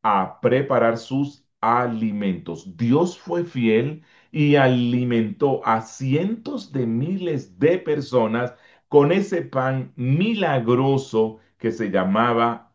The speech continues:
maná. Bueno, pero ¿qué pasaba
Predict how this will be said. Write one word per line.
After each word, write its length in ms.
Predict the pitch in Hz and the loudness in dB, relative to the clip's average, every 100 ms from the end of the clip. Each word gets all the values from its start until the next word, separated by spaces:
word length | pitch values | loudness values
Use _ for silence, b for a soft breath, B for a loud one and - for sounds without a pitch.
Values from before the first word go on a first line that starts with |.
| _ | _
maná. 960 | 85 90 101 107 92 87 87 87 71 _ _ _ - - | -10 -6 -4 -2 -2 -4 -6 -6 -10 _ _ _ -20 -4
Bueno, 340 | 120 127 82 - _ b b b b b | 2 2 0 -8 _ b b b b b
pero 400 | 175 175 170 175 | 6 8 8 6
¿qué 180 | - 269 | 0 0
pasaba 800 | - 226 - 170 147 110 131 - | 0 -2 -2 -4 -2 -2 -4 -12